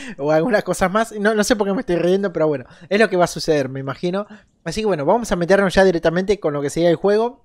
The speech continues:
Vamos a meternos. <laughs> Está, modo concentrado activado. No podemos entrar, necesitamos una llave. Ok, hello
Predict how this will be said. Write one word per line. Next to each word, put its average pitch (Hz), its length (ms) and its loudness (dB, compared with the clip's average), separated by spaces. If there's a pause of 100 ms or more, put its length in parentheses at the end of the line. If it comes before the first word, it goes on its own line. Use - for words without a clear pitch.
Vamos 165 300 -8
a 165 60 -6
meternos. 196 540 -2
<laughs> - 1120 -8
Está, - 240 -16 (120)
modo 165 200 -2
concentrado 151 520 2
activado. 165 560 2 (1500)
No 160 120 -8
podemos 156 320 -4
entrar, 185 540 -2
necesitamos 147 540 -8
una 143 140 -10
llave. 233 420 0 (1000)
Ok, 143 160 -8 (380)
hello 160 280 -4